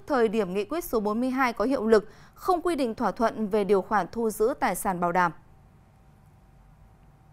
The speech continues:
Theo quy định tại Nghị định số mười hai không hai mươi, ô tô kinh doanh vận tải có sức chứa từ chín chỗ trở lên, container, xe đầu kéo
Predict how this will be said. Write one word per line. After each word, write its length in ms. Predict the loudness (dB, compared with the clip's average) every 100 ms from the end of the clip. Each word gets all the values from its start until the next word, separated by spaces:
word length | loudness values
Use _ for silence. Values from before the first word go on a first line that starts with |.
| -20 -20 -20 -20 -20 -20 -20 -20 -20 -20 -20 -20 -20 -20 -20 -20 -2
Theo 200 | 4 4
quy 160 | 4
định 240 | 0 0 2
tại 160 | 2
Nghị 120 | 2 2
định 240 | 2 0
số 180 | 0 2
mười 260 | 4 2
hai 200 | 2 0
không 200 | 0 0
hai 180 | 2 2
mươi, 340 | 4 6 6 4 2
ô 120 | 2
tô 140 | 4 4
kinh 160 | 2 -2
doanh 280 | -2 -4 -2
vận 160 | 0
tải 180 | 2 2
có 180 | 2 0
sức 240 | 0 -8 -8
chứa 260 | -2 2 2
từ 220 | 2 -2 -2
chín 280 | -2 0
chỗ 200 | 0 -2
trở 200 | 0 0
lên, 280 | 2 2 2 -2 -6
container, 460 | -4 0 0 2 2 2 -4 -18
xe 220 | -4 0
đầu 160 | 4 2
kéo 360 | 2 4 4